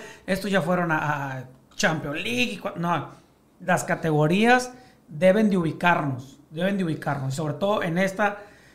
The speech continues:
no fueron tres años, ni fuer-, fueron, ¿qué? Diecinueve, treinta y seis, fueron casi,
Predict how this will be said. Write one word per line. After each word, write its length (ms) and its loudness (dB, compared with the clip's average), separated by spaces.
no 180 -2
fueron 320 2
tres 240 2
años, 340 2
ni 260 2
fuer-, 420 -2
fueron, 320 0
¿qué? 480 0
Diecinueve, 560 0
treinta 280 -2
y 60 -2
seis, 320 2
fueron 240 2
casi, 540 -2